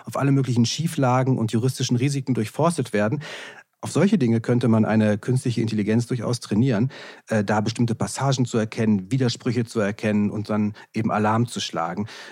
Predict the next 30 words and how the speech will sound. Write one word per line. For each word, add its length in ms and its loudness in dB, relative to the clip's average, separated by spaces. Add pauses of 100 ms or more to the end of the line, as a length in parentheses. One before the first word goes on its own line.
Das 180 -2
würde 220 2
Anwälte 460 0
eben, 540 0 (100)
das 160 0
würde 160 4
Wirtschaftsprüfer 600 2
und 120 -2
Anwälte 520 2
und 140 -2
solche 180 0
Leute, 220 2
die 80 2
sich 180 0
in 100 0
dem 280 2
Vorfeld 340 0
einer 160 2
Fusion 320 2
mit 100 2
sowas 240 0
beschäftigen 460 0
müssen, 220 2
natürlich 340 0
enorm 380 2
entlasten. 540 -6 (280)
Oder 220 0
auch 160 2 (180)
selbst 300 0
Vergleiche, 800 2